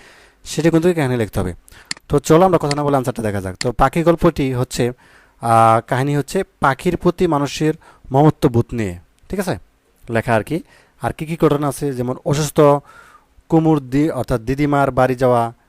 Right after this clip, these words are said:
বা একটি আহত বুন হাঁসকে কুমু ও লাটুর সরিয়ে তোলা এবং কুমুর পা ভালো হয়ে যাওয়া, এগুলো ঘটনা। আর কোন কোন চরিত্র আছে, যেমন কুমু, লাটু, দিদিমা, তিনটা চরিত্র আছে, তাই না? লেখকের দৃষ্টিভঙ্গি কী?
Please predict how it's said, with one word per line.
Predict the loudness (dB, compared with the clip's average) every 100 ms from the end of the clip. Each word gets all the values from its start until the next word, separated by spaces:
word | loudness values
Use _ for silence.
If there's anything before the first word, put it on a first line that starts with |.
| _
বা | 0
একটি | 0 0 -4
আহত | -4 -6 0 2 2 -2 -16 -14 -2
বুন | -2
হাঁসকে | -2 -6 -6 -6 -6 -8 _ _ -4
কুমু | -2 0 0 -2
ও | -4 -2 -2
লাটুর | 0 0 0 -2
সরিয়ে | -2 -2 0 -2
তোলা | -2 -2 -2 -4 -10 _ _ -8
এবং | -6 -4
কুমুর | -4 -2 -2 -4 _
পা | -2 0 -2 -4
ভালো | -2 0 0
হয়ে | -2
যাওয়া, | 0 0 0 -4 _ _ _
এগুলো | 0 4 4
ঘটনা। | 2 -2 -8 _ _ _ _
আর | -8 0
কোন | 0 2
কোন | 2
চরিত্র | 2 -2 0
আছে, | -2 -2 -4
যেমন | -4 -2 -2 -6 _
কুমু, | 2 4 4 4
লাটু, | 2 2 2 0 2
দিদিমা, | 0 0 0 -4 -10 _ _
তিনটা | -4 -2
চরিত্র | 0 0 0 -4
আছে, | -4
তাই | -6 -6
না? | -8 -14 _ _ _
লেখকের | -4 0 0 0
দৃষ্টিভঙ্গি | -4 -4 -2 -4
কী? | -4 -6